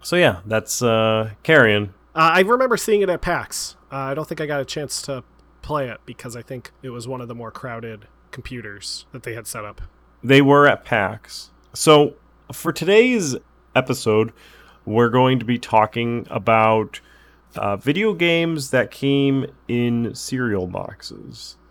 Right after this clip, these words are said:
Speaker 1: We definitely have already talked about one game that came in a cereal box. Uh, there were other games that came in cereal boxes,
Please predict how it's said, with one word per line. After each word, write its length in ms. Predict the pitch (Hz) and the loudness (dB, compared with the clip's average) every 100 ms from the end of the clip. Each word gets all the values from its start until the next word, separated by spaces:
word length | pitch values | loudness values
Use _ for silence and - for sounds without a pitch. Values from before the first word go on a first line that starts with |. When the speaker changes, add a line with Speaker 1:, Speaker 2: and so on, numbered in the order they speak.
| 107 104 | -16 -8
Speaker 1:
We 640 | 113 113 113 113 113 - _ _ | -4 -2 -2 -2 -4 -8 _ _
definitely 460 | 156 160 208 202 | 2 2 0 0
have 140 | 156 123 | 0 2
already 280 | 127 123 117 | 4 4 0
talked 320 | 110 110 - | -2 -2 -2
about 340 | 104 101 98 | -2 -2 -2
one 300 | 104 104 110 | -4 -2 -2
game 300 | 95 92 95 | -2 -6 -6
that 140 | 95 - | -8 -8
came 200 | 98 92 | -8 -6
in 60 | |
a 60 | 95 | -10
cereal 380 | - 95 90 87 | -10 -8 -6 -6
box. 520 | 92 95 110 - - _ - - - - _ | -4 -4 -6 -12 -18 _ -20 -20 -20 -20 _
Uh, 220 | 98 95 101 | -4 -4 2
there 180 | 131 | 4
were 180 | 170 190 | 6 6
other 280 | - 160 180 | 6 4 4
games 340 | 147 147 151 | 4 4 4
that 160 | 131 104 | 0 -2
came 240 | - 170 | -2 0
in 100 | 135 | 0
cereal 460 | 107 110 104 101 92 | -2 -2 0 0 -2
boxes, 800 | 92 92 95 - 120 123 123 | -4 -6 -6 -10 -8 -6 -8